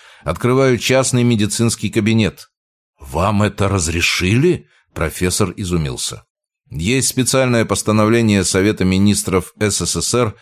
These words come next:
на этот счёт». «Хм», Гальперин пожевал губами. «Могу узнать причину, если, конечно, это не закрытая информация?» «Нет, секрет», Чернуха улыбнулся.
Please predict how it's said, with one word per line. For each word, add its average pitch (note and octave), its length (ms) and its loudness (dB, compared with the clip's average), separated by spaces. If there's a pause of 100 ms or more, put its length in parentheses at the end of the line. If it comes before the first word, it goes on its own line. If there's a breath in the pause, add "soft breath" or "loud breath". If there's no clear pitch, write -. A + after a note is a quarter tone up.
(240 soft breath)
на G2+ 180 2
этот F2+ 220 -2
счёт». - 400 -6 (420)
«Хм», D2 760 0 (260)
Гальперин D#2+ 560 0
пожевал F2+ 420 0
губами. C#2 500 -4 (480 soft breath)
«Могу F2+ 320 0
узнать A2+ 360 0
причину, D2 680 -4 (220)
если, G2 340 0
конечно, A2 500 0
это G#2 220 2
не G#2+ 100 4
закрытая G2 520 -2
информация?» D2+ 720 -4 (380)
«Нет, F#2+ 600 -2
секрет», D2+ 640 -4 (240)
Чернуха D#2 440 -6
улыбнулся. C2 680 -6